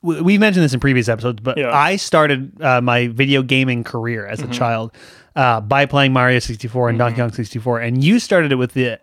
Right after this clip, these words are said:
Speaker 1: N N S. Yes.
Speaker 2: <laughs> Mm-hmm.
Speaker 1: N and S N.
Speaker 2: Yeah.
Speaker 1: Yes.
Speaker 2: Yeah.
Speaker 1: And I think that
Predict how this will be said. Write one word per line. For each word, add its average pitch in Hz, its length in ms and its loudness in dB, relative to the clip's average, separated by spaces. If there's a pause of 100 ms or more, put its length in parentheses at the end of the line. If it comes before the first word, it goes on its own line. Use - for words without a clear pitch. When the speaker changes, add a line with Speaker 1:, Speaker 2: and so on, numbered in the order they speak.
Speaker 1:
N 156 260 0
N 131 380 0
S. 143 360 -2 (760)
Yes. 117 580 -8
Speaker 2:
<laughs> 185 60 2 (380)
Mm-hmm. 202 140 -4
Speaker 1:
N 180 340 0
and 139 240 0
S 143 260 0
N. 117 260 -2 (120)
Speaker 2:
Yeah. 135 180 -6
Speaker 1:
Yes. 113 480 -8
Speaker 2:
Yeah. - 180 -10 (180)
Speaker 1:
And 120 460 0 (200)
I 156 420 0 (160)
think 269 240 0
that 185 200 -2